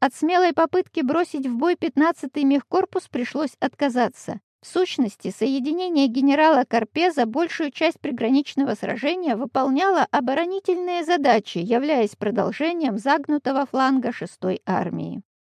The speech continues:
Командование Юго-Западного фронта очень нервно реагировало на сведения, говорящие в пользу поворота немецкого танкового клина на юг,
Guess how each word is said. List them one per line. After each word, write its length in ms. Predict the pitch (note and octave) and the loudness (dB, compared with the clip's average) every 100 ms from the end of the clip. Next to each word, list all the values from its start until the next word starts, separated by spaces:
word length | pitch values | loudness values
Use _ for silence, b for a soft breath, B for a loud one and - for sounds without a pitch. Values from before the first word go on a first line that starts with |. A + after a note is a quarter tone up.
| _ _ _ _ _ _ | _ _ _ _ _ _
Командование 800 | B3 C4+ F4 F4 D#4+ D#4+ D#4 D#4+ | 2 4 2 2 0 0 0 -2
Юго-Западного 920 | D4+ F4 D#4 C#4 E4+ E4 C4+ C#4 C4 | 0 0 0 2 2 0 0 0 0
фронта 520 | B3 E4 F#4 G4 - - | -2 -4 -4 0 0 2
очень 440 | F4+ - F#4+ F#4+ | -4 -4 -6 -6
нервно 420 | F4+ B3+ A3 A3 | -2 0 0 0
реагировало 720 | F3+ A#3+ A#3 D4 D4+ B3+ A3+ | 0 0 0 0 0 2 2
на 160 | G#3+ A3+ | 2 -2
сведения, 640 | - C4 F4 D4+ B3 F#3 | -2 -2 0 2 2 0
говорящие 680 | F3+ A3 D#4 E4 F4+ - D#4 | -2 0 2 2 0 -2 -6
в 40 | C4+ | -4
пользу 400 | D#4 E4+ - C4+ | -2 -2 -2 -2
поворота 500 | C#4+ B3+ D4 E4+ D4+ | 0 0 0 0 0
немецкого 600 | C4 C4+ D4 - B3 A3+ | 2 2 0 -2 -2 2
танкового 580 | C4 C#4+ C4+ A#3+ A#3 G#3+ | 2 2 0 -2 -2 -2
клина 380 | C4+ D#4+ D#4+ | -4 -4 0
на 100 | D4 | 0
юг, 380 | D4+ C#4 - - | 0 -2 -4 -8